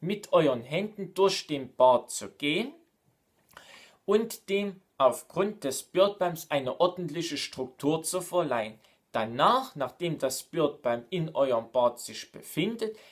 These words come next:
noch einmal durchkämmen beziehungsweise durchbürsten und, wenn der ein oder andere noch möchte,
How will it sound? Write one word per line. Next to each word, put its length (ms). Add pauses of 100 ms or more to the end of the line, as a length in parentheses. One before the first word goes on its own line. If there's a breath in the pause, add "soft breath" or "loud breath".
noch 280
einmal 380
durchkämmen 840
beziehungsweise 1000
durchbürsten 1080
und, 380
wenn 240
der 260
ein 220
oder 340
andere 440
noch 260
möchte, 440